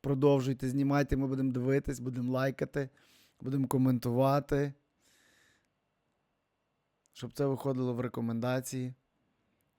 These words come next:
І я вам бажаю всього найкращого, вам і вашій доці.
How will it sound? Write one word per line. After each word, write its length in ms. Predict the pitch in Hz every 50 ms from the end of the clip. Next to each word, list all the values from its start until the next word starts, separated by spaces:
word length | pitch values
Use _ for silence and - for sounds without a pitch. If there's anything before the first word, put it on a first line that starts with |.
| _ _ _ _ _ _ _ _ _ _ _ _ _ _ - -
І 300 | 123 110 110 110 110 110
я 140 | 120 135
вам 160 | 135 135 131 131
бажаю 300 | 131 123 123 131 127 123
всього 300 | - - 135 123 127 127
найкращого, 580 | 123 123 - - 123 123 117 - - 120 113
вам 240 | 120 127 131 135 135
і 60 | 127
вашій 360 | 120 123 123 123 117 - 120
доці. 560 | 113 117 123 131 143 147 143 - 139 127 120